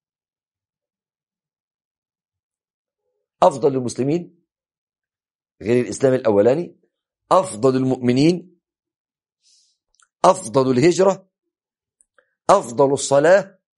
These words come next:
أفضل الصدقة، أفضل الجهاد، أفضل الساعات." سبع أفاضل، سبع أفاضل سألها هؤلاء الأفاضل.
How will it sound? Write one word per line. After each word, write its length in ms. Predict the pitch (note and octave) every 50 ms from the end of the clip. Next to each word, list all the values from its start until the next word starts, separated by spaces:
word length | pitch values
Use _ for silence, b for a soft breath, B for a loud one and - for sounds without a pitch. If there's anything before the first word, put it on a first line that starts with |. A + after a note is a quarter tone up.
| _ _ _ _ _ _ _ _ _ _ _ _ _ -
أفضل 420 | F3+ F#3+ - - G#2+ A#2 C#3+ C#3+ D3
الصدقة، 760 | C3+ - - - G3+ F#3+ G3+ F#3 - - G2+ - - _ _ _ _ _ _ _ _ _ _ -
أفضل 480 | G3 A3 E3 C#3 C#3 E3+ E3+ E3 D#3+ D#3+
الجهاد، 640 | D3 C3+ D#3+ E3 C#3+ F#3 G#3+ A#3 A#3 A3+ - - _ _ _ _ _ _ -
أفضل 320 | G3 F#3+ D#3 D3+ E3+ D#3
الساعات." 540 | C#3+ - - C#3+ B2 A#2 G2+ E2 - - - - _ _ _ _ _ _ _
سبع 520 | - - F#3+ G#3+ G3 E3 F#3+ D#3 C#3 - - _ _ _ -
أفاضل، 720 | C#3+ - - D#3+ E3 D#3+ C#3+ A#2 A2+ F#2+ D#2+ C#2+ B1+ - _ _ _ _ _ _ _ _ _ _ _ _ _ _ _ _ _ _ _ _ _ _ _ _ _
سبع 480 | - - F3 G3+ A3 A3 G#3 F3 - -
أفاضل 640 | D#3 C#3+ - E3 D#3+ D3 B2 A2 G2 D#2+ D2+ D2 _ _ _ _ _ _ _ _ _ -
سألها 680 | - - A#2 B2 C#3 D3 F3 F3 E3+ D#3+ C#3 C3 C#3+
هؤلاء 400 | A#2+ - B2+ C3 C#3+ D3 - -
الأفاضل. 640 | C3 - - A2 - A#2 G#2+ G2+ F2 F2 C#2+ B1